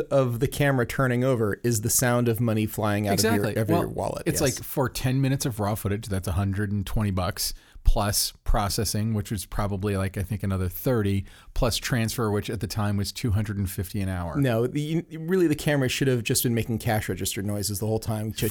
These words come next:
Speaker 1: Cha-ching, cha-ching, cha-ching, cha-ching.
Speaker 2: Yeah, and,
Speaker 1: Yes.
Speaker 2: and I remember one time, again, on my thesis film, uh, this poor camera assistant who's a student, he's there to learn how to do this. He loads the mag, he puts it on. This is a, an Arri,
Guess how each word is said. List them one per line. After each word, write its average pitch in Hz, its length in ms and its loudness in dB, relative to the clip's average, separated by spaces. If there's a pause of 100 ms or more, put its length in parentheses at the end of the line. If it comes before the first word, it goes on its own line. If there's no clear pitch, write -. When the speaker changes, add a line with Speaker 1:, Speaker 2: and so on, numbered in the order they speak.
(100)
Speaker 1:
Cha-ching, 120 220 2
cha-ching, 113 480 -2
cha-ching, 113 460 -4
cha-ching. 127 300 -4
Speaker 2:
Yeah, 127 160 2
and, 120 140 0
Speaker 1:
Yes. 107 100 -12
Speaker 2:
and 127 100 0
I 123 60 0
remember 123 360 0
one 113 200 0
time, 110 320 -2 (100)
again, 104 280 0
on 98 160 0
my 98 100 0
thesis 101 340 -4
film, 101 400 -2
uh, 101 180 -2
this 95 140 -4
poor 107 240 2
camera 104 340 -2
assistant 98 400 -6
who's 110 140 0
a 107 80 0
student, 151 440 -2
he's 127 160 -2
there 131 120 0
to 120 80 -2
learn 117 200 0
how 107 100 0
to 101 80 0
do 98 140 -2
this. - 240 -8 (340)
He 104 100 -2
loads 120 300 0
the 131 100 0
mag, 120 300 0
he 104 100 0
puts - 280 0
it 113 60 0
on. 107 180 0
This 101 160 -2
is 101 160 -2
a, 92 340 -2
an 107 200 -2
Arri, 127 400 -2